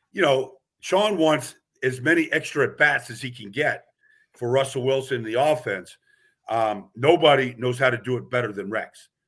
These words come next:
So I'm sure there's a conversation. I just got the feeling that Rex was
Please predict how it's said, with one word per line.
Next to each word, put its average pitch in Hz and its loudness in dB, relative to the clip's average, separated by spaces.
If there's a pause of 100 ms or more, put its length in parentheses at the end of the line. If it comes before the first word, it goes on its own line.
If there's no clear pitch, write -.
(400)
So 135 2 (420)
I'm 170 2
sure 262 -4
there's 220 -2
a 156 -4
conversation. 160 -2 (400)
I 180 2
just - -12 (400)
got 143 -4
the 123 -16
feeling 123 -4
that 95 -6
Rex 123 -4
was 92 -12